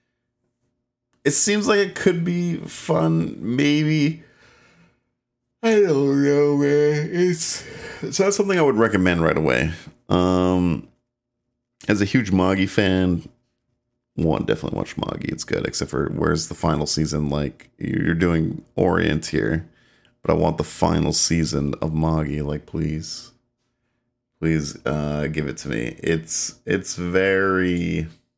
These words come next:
I don't know. We'll, we'll have to see where, where it is, um, or see where it goes, I should say.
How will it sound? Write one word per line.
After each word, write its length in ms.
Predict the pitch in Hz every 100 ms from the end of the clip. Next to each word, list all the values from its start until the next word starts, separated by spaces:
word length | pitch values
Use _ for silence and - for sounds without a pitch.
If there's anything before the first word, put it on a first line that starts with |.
| _ _ _ _ _ _ _ _ _ _ _ _ _ _ _ _ _ _ - - - _ _ _ _ _
I 60 | 85
don't 140 | 78
know. 160 | 62 78 -
We'll, 180 | 98 92
we'll 120 | 107
have 80 | 110
to 100 | -
see 220 | - 85
where, 300 | 80 73 69
where 260 | - 80 78
it 60 |
is, 500 | 55 64 71 - - - -
um, 600 | 76 78 73 69 78 82 - _ _ _ _ _ _ _ _ _ _ _ _
or 40 |
see 160 | - -
where 160 | 85 80
it 120 | 76
goes, 380 | 76 71 65 73
I 60 |
should 260 | 73 71 73
say. 400 | - 57 71